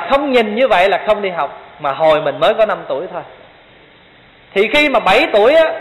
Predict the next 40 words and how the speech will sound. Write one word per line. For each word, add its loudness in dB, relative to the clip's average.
là 0
tự 2
nhiên -2
nói 2
với 2
cha 4
mẹ 0
trong -4
nhà -2
là -2
Pháp -2
Hòa 2
muốn -6
đi -6
chùa. 0
Mà -4
trong 0
nhà 2
có 2
ai 2
đi -4
chùa 4
đâu, 2
không 0
có 2
ai 4
đi 2
chùa, 4
không 0
ai 0
biết, -2
ngay 0
thậm -6
chí -4
bạn -2
Phật 2
cũng 0
không -12
có 2
nữa. 2